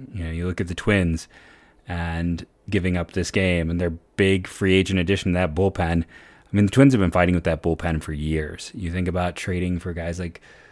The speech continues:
Romo and, uh, other guys like that, that they've been trying to kind of slap it together with secondary or cheaper pieces, and it's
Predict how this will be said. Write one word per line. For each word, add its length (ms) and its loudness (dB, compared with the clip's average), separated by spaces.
Romo 800 4
and, 540 -6
uh, 500 -8
other 220 0
guys 240 0
like 160 -4
that, 240 0
that 120 -6
they've 140 0
been 120 0
trying 380 0
to 60 0
kind 260 -2
of 180 -6
slap 360 2
it 60 -6
together 500 4
with 480 -2
secondary 640 0
or 60 -2
cheaper 340 -4
pieces, 400 0
and 80 0
it's 300 -6